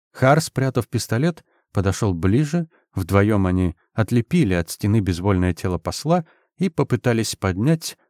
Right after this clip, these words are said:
на ноги. Тот был обмякшим, как тряпичная кукла.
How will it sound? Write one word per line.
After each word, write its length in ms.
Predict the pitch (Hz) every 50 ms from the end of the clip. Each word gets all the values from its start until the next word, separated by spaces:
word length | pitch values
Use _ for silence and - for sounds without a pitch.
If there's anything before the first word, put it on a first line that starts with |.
| _ -
на 220 | 101 92 85 80
ноги. 420 | 76 76 78 76 - - - - - _ _ _ _ _ _ _
Тот 160 | - 101 82
был 180 | 80 95 92 90
обмякшим, 640 | 85 78 90 117 147 165 160 - - - 139 131
как 180 | - 117 107 -
тряпичная 560 | - 104 - - 123 - - - 117 110 107
кукла. 480 | - - 95 82 - - 85 82 82